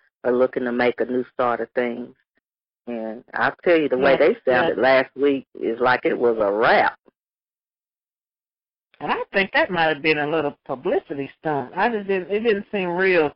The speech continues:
Speaker 2: to me how
Speaker 1: Oh.
Speaker 2: it, it just seemed so, it just seemed so staged with him crying all on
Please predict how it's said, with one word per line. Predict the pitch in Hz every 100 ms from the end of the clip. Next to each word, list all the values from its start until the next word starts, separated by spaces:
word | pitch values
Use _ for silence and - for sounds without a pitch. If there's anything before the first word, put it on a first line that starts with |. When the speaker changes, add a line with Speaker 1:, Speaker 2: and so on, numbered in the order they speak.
| -
Speaker 2:
to | 147
me | 147 143
how | 151 143 135 135 _ _ -
Speaker 1:
Oh. | 131 117 107 117 -
Speaker 2:
it, | 175 175
it | 165
just | 156 -
seemed | 165 151 139
so, | 151 147 -
it | 196 208
just | 170 -
seemed | 170 156
so | 156 147 -
staged | - 151 147 139 131
with | 123
him | 156 151
crying | - 160 156 156 147
all | 143 151
on | 151 156